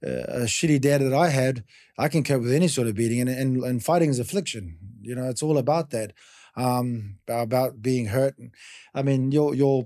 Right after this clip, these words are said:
people around you could tell you so much things. That, you know, you're this and that. But I think deep inside your heart, you'll know where you are. So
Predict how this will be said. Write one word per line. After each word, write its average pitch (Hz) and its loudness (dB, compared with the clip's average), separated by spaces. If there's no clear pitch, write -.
people 160 2
around 156 2
you 139 -4
could 123 -2
tell - 0
you 147 4
so 180 2
much 127 0
things. 110 -6
That, 113 -8
you 123 -4
know, 127 -2
you're 123 2
this 143 0
and 127 0
that. 143 0
But 143 4
I 151 2
think 160 4
deep 180 2
inside 143 2
your 120 2
heart, 147 2
you'll 127 2
know 135 2
where 139 2
you 143 4
are. 110 -2
So 123 0